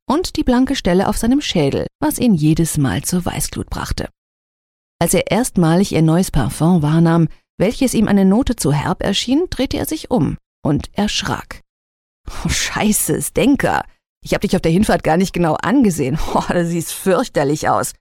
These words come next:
Ich meine damit nicht diese geilen schwarzen Klamotten von Versace oder weiß der Geier woher. Ich meine, hey, sehe ich so aus, als könnte ich mir Klamotten von Versace leisten?“ „Erspar dir einfach jeglichen Kommentar, Kleiner, okay?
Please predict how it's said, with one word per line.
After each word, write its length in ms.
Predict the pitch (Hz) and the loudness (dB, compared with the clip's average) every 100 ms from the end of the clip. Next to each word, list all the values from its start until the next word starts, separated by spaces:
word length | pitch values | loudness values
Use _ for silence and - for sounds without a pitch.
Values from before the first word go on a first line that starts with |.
| _ _ - | _ _ -4
Ich 60 | |
meine 160 | 165 196 | 0 2
damit 240 | 175 175 | 2 2
nicht 180 | 247 - | 0 0
diese 580 | 202 170 156 143 135 135 - | 0 2 4 2 0 -2 -6
geilen 400 | 135 143 156 156 | -4 -2 0 0
schwarzen 420 | - 139 147 - | 0 0 0 -2
Klamotten 400 | 151 143 175 - | 0 0 0 0
von 200 | 185 160 | 2 2
Versace 440 | 156 - 123 - - | 0 -2 -4 -4 0
oder 220 | 165 143 | 0 0
weiß 160 | 143 - | -2 -2
der 160 | 151 | -2
Geier 360 | 143 196 196 165 | 0 2 2 4
woher. 280 | 165 170 170 | 4 4 2
Ich 120 | - | 2
meine, 220 | 208 208 - _ _ _ _ - | 0 0 -4 _ _ _ _ -4
hey, 400 | 247 262 143 - _ _ | 0 0 0 -6 _ _
sehe 380 | 151 147 202 240 | -6 0 2 2
ich 220 | - 202 | 2 0
so 140 | 196 180 | 0 2
aus, 260 | 175 240 | 2 2
als 200 | 165 165 | 0 -2
könnte 280 | - 196 - | 0 0 0
ich 140 | 226 | 0
mir 140 | 285 240 | 0 0
Klamotten 600 | 226 180 151 - 254 202 | 2 0 0 0 0 0
von 200 | 185 180 | 2 0
Versace 600 | 165 139 180 175 - 175 | -2 -6 -8 -8 -4 -2
leisten?“ 440 | 151 151 - 240 - _ _ _ - | 0 -2 -2 -4 -4 _ _ _ -2
„Erspar 560 | 254 208 - 143 147 | 0 0 -2 -2 -2
dir 220 | 147 151 131 | -2 -2 0
einfach 380 | 160 - 139 | -2 -2 -4
jeglichen 440 | - 156 - 156 147 | -2 -4 -4 -4 -4
Kommentar, 540 | 151 143 147 - 117 | -2 -2 -2 -4 -6
Kleiner, 500 | - 117 127 101 104 | -6 -6 -6 -6 -4
okay? 500 | 165 - 196 202 311 | -4 -2 -2 -2 -4